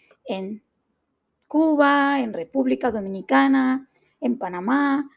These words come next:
en Ecuador, Colombia y especialmente en Venezuela. Venezuela está asociado directamente con, con chévere, pero todo el mundo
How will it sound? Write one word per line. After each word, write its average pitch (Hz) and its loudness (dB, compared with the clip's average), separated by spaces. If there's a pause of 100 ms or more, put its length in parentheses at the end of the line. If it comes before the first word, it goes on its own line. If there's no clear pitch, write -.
(300)
en 226 -6
Ecuador, 285 0 (320)
Colombia 269 2 (400)
y 294 -4
especialmente 320 0
en 285 2
Venezuela. 202 -4 (840)
Venezuela 277 0
está 359 -4
asociado 294 -2
directamente 233 0 (220)
con, 196 -4
con 180 -6
chévere, 175 -4 (540)
pero 240 2
todo 349 0
el 381 2
mundo 269 4